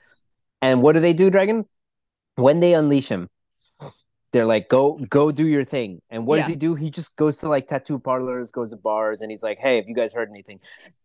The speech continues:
Speaker 2: He does
Speaker 1: Gets
Speaker 2: old,
Speaker 1: nothing
Speaker 2: he
Speaker 1: from
Speaker 2: does
Speaker 1: all of them.
Speaker 2: old-fashioned on the, on the ground police work, and
Speaker 1: He
Speaker 2: it fails.
Speaker 1: does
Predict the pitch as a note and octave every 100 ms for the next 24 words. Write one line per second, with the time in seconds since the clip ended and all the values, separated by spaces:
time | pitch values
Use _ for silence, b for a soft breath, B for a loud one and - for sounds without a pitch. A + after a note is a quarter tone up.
0 | - D3+ D#3+ - F#3+ G3+ D3+ D#3 - D#3
1 | E3+ D3+ G2+ A#3 D4+ D4+ A#3+ G#3 B3 D4+
2 | C#4+ D4 C4+ A#3 A#3+ C4 A3 - A#3 B3+
3 | A#3 A3+ A3 F#3+ G3+ F3+ F3+ - E3+ G3+
4 | G3 F3 - A#3 C4 B3 -